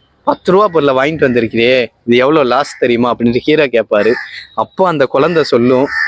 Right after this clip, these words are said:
"எவ்வளோ ரேட்டா இருந்தா என்ன, எனக்கு அது பிடிச்சிருந்தது, அவனுக்கு இது பிடிச்சிருந்தது, நாங்க மாத்திக்கிட்டோம்" அப்படின்ட்டு அந்த குழந்தை வந்து அவ்வளோ, அவ்வளோ அழகா சொல்லியிருப்பான். இந்த சீன் வந்து எதை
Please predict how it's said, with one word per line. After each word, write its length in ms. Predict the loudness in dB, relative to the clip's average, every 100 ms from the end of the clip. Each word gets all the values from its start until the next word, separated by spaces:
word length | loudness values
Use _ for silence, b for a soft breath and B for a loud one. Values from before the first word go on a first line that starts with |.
| -8 -6
"எவ்வளோ 340 | 0 2 2
ரேட்டா 340 | 2 0 0
இருந்தா 280 | 0 0 0
என்ன, 340 | 0 -2 -2 -4 -4
எனக்கு 300 | -2 -2 -2
அது 160 | -2 0
பிடிச்சிருந்தது, 680 | 0 0 0 0 2 2 0 -4 _ _ _ _
அவனுக்கு 440 | -2 0 -2 -2 -2
இது 160 | 0
பிடிச்சிருந்தது, 720 | 0 -2 -2 -2 0 0 -2 -2
நாங்க 260 | -4 -2 0
மாத்திக்கிட்டோம்" 680 | -2 -2 -4 -4 -2 -4 -6 _ _ -6
அப்படின்ட்டு 680 | -4 -2 -2 0 2 2 -2 -8
அந்த 180 | -2 -2
குழந்தை 380 | 0 0 0 0
வந்து 200 | 2 0
அவ்வளோ, 440 | 0 0 2 2 0 2
அவ்வளோ 300 | 2 4 4
அழகா 300 | 2 0 -2
சொல்லியிருப்பான். 480 | 0 0 0 -2 -4 -6 _ B B
இந்த 260 | -2 0 0
சீன் 240 | 0 2
வந்து 300 | 2 2 2
எதை 200 | 2 2